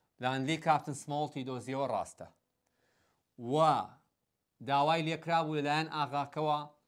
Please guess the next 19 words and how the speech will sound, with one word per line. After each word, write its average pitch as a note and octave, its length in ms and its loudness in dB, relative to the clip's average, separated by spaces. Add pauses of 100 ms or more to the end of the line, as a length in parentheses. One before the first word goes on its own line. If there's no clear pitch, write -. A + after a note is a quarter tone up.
(320)
کە C#3 80 -4 (160)
کەشتیەک E3+ 680 2 (100)
بنێرێ C3 460 -4 (400)
بە B2+ 100 -2 (100)
دوایاندا، C3 680 2 (140)
to C3+ 80 -8 (140)
look D#3+ 260 2
for، B2 280 -2
بە B2 140 -4
دوایاندا، C3+ 520 2 (100)
to C3 120 -4
look D3 180 -4
for C#3 140 -4
them C3 240 -2 (240)
later، C#3+ 380 0
دواتر. A2 560 -4 (800)
کابوو A2 540 -6 (640)
دی D3+ 160 4
ڕاستە. F#2+ 400 -8